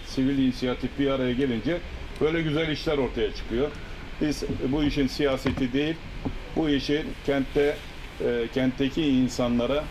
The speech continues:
nasıl faydalı oluruz, kadınlarımıza nasıl faydalı oluruz,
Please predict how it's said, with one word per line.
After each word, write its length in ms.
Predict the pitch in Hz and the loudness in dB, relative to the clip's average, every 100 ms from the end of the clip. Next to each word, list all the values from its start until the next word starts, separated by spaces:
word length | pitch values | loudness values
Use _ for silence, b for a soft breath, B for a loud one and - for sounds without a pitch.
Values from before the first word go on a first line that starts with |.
| - - - | -10 -10 -2
nasıl 340 | 151 143 131 123 | 0 2 0 2
faydalı 440 | 127 117 117 113 | 0 0 0 2
oluruz, 380 | 113 104 123 139 - - - - - - | 0 0 0 -2 -4 -4 -4 -4 -4 0
kadınlarımıza 760 | 135 139 143 135 131 123 135 | 2 4 2 2 2 2 2
nasıl 240 | 135 131 113 | 2 0 -2
faydalı 420 | 117 107 107 101 | 0 2 0 0
oluruz, 320 | 98 104 | -2 -2